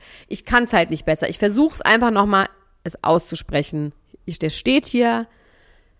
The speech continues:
Ich versuch's einfach mal richtig zu machen, weil das ist schon auch respektvoller. Also, der Marzipanmann. Marzipanmann. Ich kann es halt nicht besser sagen.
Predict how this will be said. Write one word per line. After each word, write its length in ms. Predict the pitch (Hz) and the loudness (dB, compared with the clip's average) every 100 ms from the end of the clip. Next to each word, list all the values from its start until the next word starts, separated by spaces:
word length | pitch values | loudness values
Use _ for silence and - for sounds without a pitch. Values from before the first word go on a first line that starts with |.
| _ _ _ _ _ - | _ _ _ _ _ -10
Ich 180 | 202 | -4
versuch's 320 | - 185 226 - | 2 2 0 -2
einfach 200 | 180 165 | 0 2
mal 120 | 156 | 0
richtig 260 | 139 147 | -2 -8
zu 120 | - 143 | -8 -6
machen, 200 | 143 156 | -4 -4
weil 60 | |
das 140 | 151 - | -4 -6
ist 160 | - | -8
schon 120 | 156 | -6
auch 140 | 156 - | -6 -6
respektvoller. 640 | - - - - 87 110 _ _ | -10 -10 -14 -12 -12 -12 _ _
Also, 400 | 156 139 95 82 - - | -4 -2 -4 -12 -12 0
der 420 | 190 208 226 247 247 - - _ _ _ _ | 4 6 4 2 -2 -20 -20 _ _ _ _
Marzipanmann. 2250 | 175 180 185 208 214 208 202 - - 202 196 196 202 - - 175 165 165 160 143 127 123 123 123 _ _ _ _ _ _ _ _ _ - | -2 2 4 4 0 -4 -10 -10 -6 -4 -4 -4 -6 -6 -6 -4 -4 -4 -4 -6 -6 -8 -12 -18 _ _ _ _ _ _ _ _ _ -6
Marzipanmann. 880 | 170 196 220 - 208 208 202 170 156 | 0 0 0 -4 -2 0 2 0 -2
Ich 140 | - | -6
kann 280 | - 269 294 | 0 4 4
es 200 | 262 - | 2 2
halt 160 | 240 226 | 2 2
nicht 140 | 220 | 0
besser 300 | - 214 214 | 0 2 2
sagen. 480 | 202 208 196 160 151 | 4 4 4 0 -8